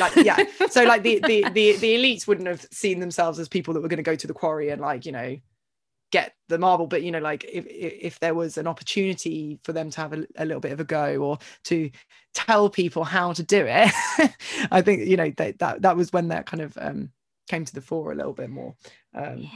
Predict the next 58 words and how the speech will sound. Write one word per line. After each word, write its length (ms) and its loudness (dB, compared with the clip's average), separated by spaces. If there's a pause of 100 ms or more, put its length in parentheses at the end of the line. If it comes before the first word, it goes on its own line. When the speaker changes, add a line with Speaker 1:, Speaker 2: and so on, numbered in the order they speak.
(360)
Speaker 1:
so, 100 -8
yeah, 160 0
the, 240 0
Speaker 2:
Yeah, 160 8
Speaker 1:
the, 80 4
the 60 4
Greeks 200 2
Speaker 2:
no, 40 2
Speaker 1:
and 80 6
Romans 180 6
Speaker 2:
that 60 4
Speaker 1:
were 40 8
not 140 8
afraid 320 4
to 80 -6
be 240 0
art 320 6
critics 440 -2
to 120 0
each 220 -2
other. 340 0
And, 240 -6
and 400 -6
again, 240 4
it's, 260 4
it's 220 0
nothing 220 2
new, 240 6
really, 200 6
is 140 4
it? 140 4
It's 220 0
just, 300 -2
you 100 4
know, 80 -2
it's 200 -2
the 120 0
way, 100 2
it's 80 6
the 40 8
Speaker 2:
Oh, 80 10
Speaker 1:
way 120 10
art 260 8
Speaker 2:
no. 60 -4
Speaker 1:
is 60 -2
often 220 2
perceived 120 8
by 80 10
Speaker 2:
Everyone's 460 6
a 40 4
Speaker 1:
everyone, 80 0
yeah. 180 0
Speaker 2:
critic. 320 -6
Everyone's 920 4
Speaker 1:
Yeah. 40 -8
Speaker 2:
a 40 -14
critic. 400 -6
And, 160 -6